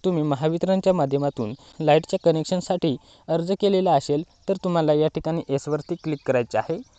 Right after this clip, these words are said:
आणि येसवरती क्लिक केल्यानंतर तुम्ही या ठिकाणी ग्राहक नंबर जो आहे, हा कोटेशन नंबर जो आहे, हा भरून घ्यायचा आहे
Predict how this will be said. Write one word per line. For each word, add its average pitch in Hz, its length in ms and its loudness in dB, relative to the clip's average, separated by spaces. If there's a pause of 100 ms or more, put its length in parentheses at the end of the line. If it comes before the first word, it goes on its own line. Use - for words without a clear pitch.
(200)
आणि 196 240 -6
येसवरती 156 460 -4
क्लिक 147 280 -6
केल्यानंतर 151 540 0 (680)
तुम्ही 175 240 0
या 165 80 6
ठिकाणी 156 420 0 (180)
ग्राहक 147 280 2 (200)
नंबर 165 300 2
जो 156 120 0
आहे, 110 280 4 (400)
हा 175 80 4
कोटेशन 151 460 0
नंबर 160 280 0
जो 156 100 -2
आहे, 139 200 2
हा 143 180 -2
भरून 151 320 -2
घ्यायचा 135 340 -2
आहे 135 200 0